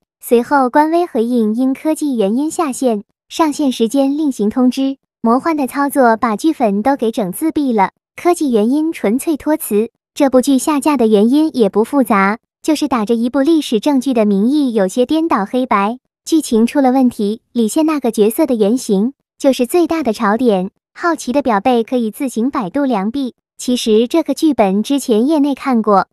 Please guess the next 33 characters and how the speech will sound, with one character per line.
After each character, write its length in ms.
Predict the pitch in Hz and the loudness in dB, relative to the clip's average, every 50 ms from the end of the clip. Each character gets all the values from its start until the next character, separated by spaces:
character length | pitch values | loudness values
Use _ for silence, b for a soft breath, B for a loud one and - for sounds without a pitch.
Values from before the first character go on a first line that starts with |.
| _ _ _ - | _ _ _ -2
弟 160 | 311 302 285 | 0 0 0
很 200 | - 269 226 220 | 0 0 0 2
多 140 | 254 320 349 | 4 4 4
人 260 | 330 285 240 233 254 | 4 2 2 0 2
都 140 | 262 247 240 | 2 0 2
担 220 | 277 269 262 269 | 2 2 0 0
心 200 | - 285 269 269 | -2 -2 -4 -2
会 160 | 254 302 262 | 0 0 0
不 140 | 240 226 226 | 2 0 0
过 140 | - 262 247 | 2 0 0
审 240 | - 254 202 175 175 | 0 -2 -4 -2 -2
的， 220 | 190 226 254 262 _ _ _ _ | -2 -2 -2 -4 _ _ _ _
因 180 | - 285 294 294 | -2 0 2 2
为 120 | 294 285 | 2 2
人 240 | 247 220 208 214 247 | 2 2 2 2 4
物 80 | 269 254 | 2 2
背 180 | - 330 311 | 2 2 0
景 200 | 269 - 240 208 | 2 0 0 -2
设 180 | 208 - 285 254 | 0 0 0 0
定 260 | 269 269 247 240 226 | 2 2 2 2 2
与 140 | - 233 220 | 0 0 0
那 180 | 226 269 269 254 | 2 2 0 0
段 220 | 262 277 247 233 | 2 2 0 2
争 160 | 233 285 285 285 | 2 2 0 2
议 180 | 285 269 247 | 0 0 -2
很 220 | 240 - 233 180 196 | -2 -2 -4 -2 0
大 160 | 302 311 302 | -2 -2 0
历 160 | 294 311 277 | 0 -2 -2
史 220 | - - 214 180 | -2 -2 -4 -2
高 220 | - 277 294 311 320 | 0 0 0 0 0
度 140 | 339 320 262 | 0 -2 -2
重 220 | - 233 202 214 | -2 -2 -4 -4
合， 360 | 220 - 202 190 190 202 226 | -4 -2 -2 -2 -2 -2 -4